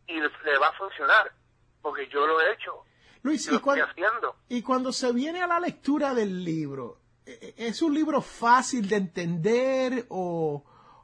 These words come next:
Speaker 2: o cómo, cuál es la opinión suya? Eh, eh, a mí, si yo no tengo, mm,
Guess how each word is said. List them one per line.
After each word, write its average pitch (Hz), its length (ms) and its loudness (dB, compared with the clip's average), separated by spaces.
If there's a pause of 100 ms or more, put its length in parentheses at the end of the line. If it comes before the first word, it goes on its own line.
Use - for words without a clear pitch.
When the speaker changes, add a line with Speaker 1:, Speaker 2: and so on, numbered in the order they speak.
(120)
Speaker 2:
o 170 560 -4
cómo, 247 480 0 (140)
cuál 254 200 -2
es 302 80 2
la 277 80 4
opinión 226 520 2
suya? 185 720 -6
Eh, 160 80 -14 (380)
eh, - 480 -10
a 190 80 0
mí, 208 320 -2
si 214 260 0
yo 247 140 0
no 294 180 -4
tengo, 202 1300 2
mm, 202 140 0